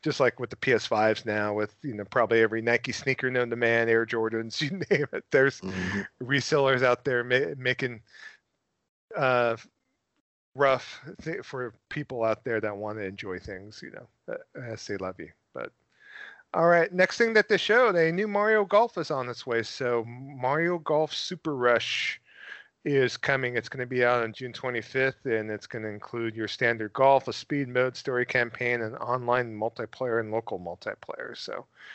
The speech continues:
Speaker 1: uh, as far as my impressions, uh, day one confirmed on this. I love arcadey golf games.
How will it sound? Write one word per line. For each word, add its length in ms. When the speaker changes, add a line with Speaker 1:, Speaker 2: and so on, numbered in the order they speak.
Speaker 1:
uh, 260
as 60
far 240
as 100
my 200
impressions, 600
uh, 160
day 220
one 200
confirmed 480
on 200
this. 320
I 160
love 380
arcadey 600
golf 300
games. 560